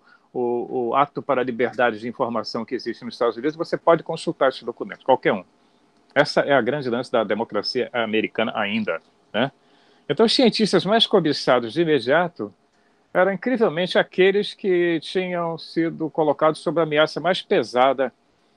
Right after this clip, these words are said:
de julgamento, que eram os responsáveis pela concepção das bombas V um e V dois, no caso, Von Braun e sua equipe. Essas bombas mataram milhares de pessoas na Holanda, milhares de pessoas na França, na Inglaterra.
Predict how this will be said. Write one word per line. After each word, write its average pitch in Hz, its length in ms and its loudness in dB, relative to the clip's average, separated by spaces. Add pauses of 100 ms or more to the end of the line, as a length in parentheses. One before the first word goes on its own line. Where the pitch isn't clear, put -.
(280)
de 123 120 -4
julgamento, 131 720 0 (340)
que - 80 -2
eram 139 140 4
os 123 60 -6
responsáveis 139 680 2
pela 143 180 2
concepção 143 580 -2
das 135 200 0
bombas 123 340 0
V 151 180 2
um 120 160 2
e 131 40 -2
V 139 180 -2
dois, 120 540 -4 (600)
no 117 120 -10
caso, 107 260 -2
Von 139 140 -2
Braun 156 280 4
e 175 60 -2
sua 117 220 -6
equipe. - 360 -8 (920)
Essas 147 220 -6
bombas 214 240 0
mataram 180 280 0
milhares 139 360 2
de 117 80 -6
pessoas 113 400 -6
na 127 80 0
Holanda, 101 600 -4 (520)
milhares 170 280 0
de 147 60 -10
pessoas 123 400 -6
na 117 100 -6
França, 135 460 -6
na 127 140 -6
Inglaterra. 104 600 -4